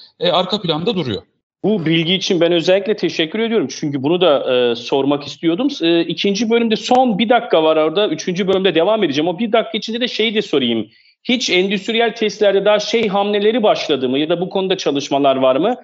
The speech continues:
Speaker 2: Batarya teknolojisiyle beraber hani tesiste depolayayım, gece de kullanayım gibi bu konuda hiçbir gelişme görüyor musunuz ya da bir gelecek görüyor musunuz?
Speaker 1: Altuğ Bey şöyle,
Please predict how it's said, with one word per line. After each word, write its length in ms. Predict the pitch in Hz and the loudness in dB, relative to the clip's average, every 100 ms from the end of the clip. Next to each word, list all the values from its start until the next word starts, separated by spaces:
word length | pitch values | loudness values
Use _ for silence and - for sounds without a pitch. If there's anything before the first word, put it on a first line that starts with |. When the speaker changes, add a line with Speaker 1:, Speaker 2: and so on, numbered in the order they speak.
| _ _ | _ _
Speaker 2:
Batarya 520 | 131 170 233 233 220 202 | 0 2 2 2 0 0
teknolojisiyle 800 | 190 185 190 190 - 220 202 | -2 -2 -2 -4 -4 -2 0
beraber 360 | 160 147 135 139 | 2 2 2 0
hani 180 | 151 135 | -2 -4
tesiste 600 | 165 165 165 160 - 156 | -2 -2 -2 -4 -2 0
depolayayım, 600 | 165 185 185 196 165 135 | 0 -2 -2 0 0 2
gece 320 | 151 156 185 | 0 0 0
de 120 | 180 | -2
kullanayım 440 | - 170 175 208 180 | -2 0 0 0 0
gibi 360 | 143 196 226 - _ - | 2 0 -2 -14 _ -6
bu 100 | 202 | -2
konuda 280 | 294 269 | 0 2
hiçbir 320 | 202 202 - 202 | 0 0 -2 0
gelişme 480 | 165 175 170 214 | 2 0 0 -2
görüyor 380 | 208 175 190 202 | 0 2 2 2
musunuz 320 | 151 151 196 | 0 -2 -2
ya 100 | 185 | 0
da 80 | 170 | 0
bir 80 | 170 | 0
gelecek 400 | 151 151 156 - | 2 2 0 0
görüyor 260 | 135 117 101 | 0 0 -2
musunuz? 380 | 98 71 - _ _ | -6 -14 -16 _ _
Speaker 1:
Altuğ 240 | 143 175 220 | -2 -2 -2
Bey 120 | 226 | -2
şöyle, 540 | 220 247 220 175 254 | -2 -2 0 -2 -4